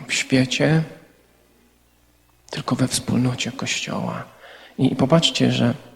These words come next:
Pan Jezus chce, żebyśmy tak jak, e, bohaterowie naszych dzisiejszych tekstów, Piotr i Jan, Maria, Kleofas i drugi uczeń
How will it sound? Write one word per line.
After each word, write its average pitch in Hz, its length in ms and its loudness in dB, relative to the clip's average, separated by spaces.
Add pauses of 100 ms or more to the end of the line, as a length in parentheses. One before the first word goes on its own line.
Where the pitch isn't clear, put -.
(1200)
Pan 147 140 8
Jezus 127 580 4
chce, 131 320 0
żebyśmy 123 400 2
tak 123 240 0
jak, - 280 0 (540)
e, 113 220 -2
bohaterowie 127 720 4
naszych 120 460 0
dzisiejszych 120 480 2
tekstów, - 560 2
Piotr 120 300 2
i 110 80 0
Jan, 139 360 4 (320)
Maria, 120 500 2
Kleofas 120 520 2
i 123 40 -8
drugi 120 320 4
uczeń 135 600 4